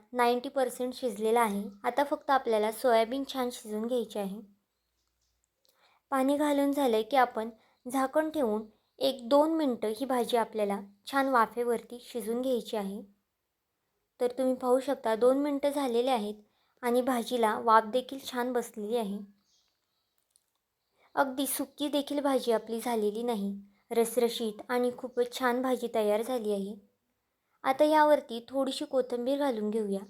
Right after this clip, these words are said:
भाजी झाली की अशा पद्धतीने वरनं कोथिंबीर घाला, तुमच्या भाजीची चव नक्कीच दुप्पट होईल. आणि अर्धा चमचा गरम मसाला घालून घेतलेला आहे. आता आपण भाजी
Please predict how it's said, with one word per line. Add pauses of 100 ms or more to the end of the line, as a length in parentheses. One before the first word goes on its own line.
(680)
भाजी
झाली
की
अशा
पद्धतीने
वरनं
कोथिंबीर
घाला, (520)
तुमच्या
भाजीची
चव
नक्कीच
दुप्पट
होईल. (1800)
आणि (380)
अर्धा
चमचा
गरम
मसाला
घालून
घेतलेला
आहे. (1900)
आता
आपण
भाजी